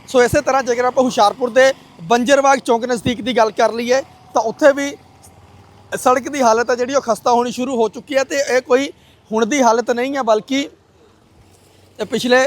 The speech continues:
ਕਾਫੀ, ਇਹ ਸਮੇਂ ਤੋਂ ਇਸ ਸੜਕ ਦੀ ਹਾਲਤ ਜਿਹੜੀ ਇਸੇ ਤਰ੍ਹਾਂ ਦੀ ਉਹ,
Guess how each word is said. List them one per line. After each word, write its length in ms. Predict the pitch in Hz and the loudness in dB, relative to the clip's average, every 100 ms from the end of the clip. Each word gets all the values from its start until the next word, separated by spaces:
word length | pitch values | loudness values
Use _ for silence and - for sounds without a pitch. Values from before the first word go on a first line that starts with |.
| 285 _ _ - | -2 _ _ -2
ਕਾਫੀ, 300 | 226 320 320 | 0 2 2
ਇਹ 360 | 269 254 247 | 4 4 4
ਸਮੇਂ 300 | 233 220 233 247 | 4 0 0 0
ਤੋਂ 140 | 262 | 0
ਇਸ 120 | 240 277 247 | 0 -2 0
ਸੜਕ 240 | 220 233 | 0 0
ਦੀ 120 | 254 240 | -2 2
ਹਾਲਤ 320 | 202 226 226 | 2 2 -2
ਜਿਹੜੀ 320 | 208 240 262 | -2 -4 -2
ਇਸੇ 180 | - 247 | -4 -4
ਤਰ੍ਹਾਂ 240 | 226 226 | -4 -4
ਦੀ 140 | 226 247 | -4 -2
ਉਹ, 200 | 262 | -2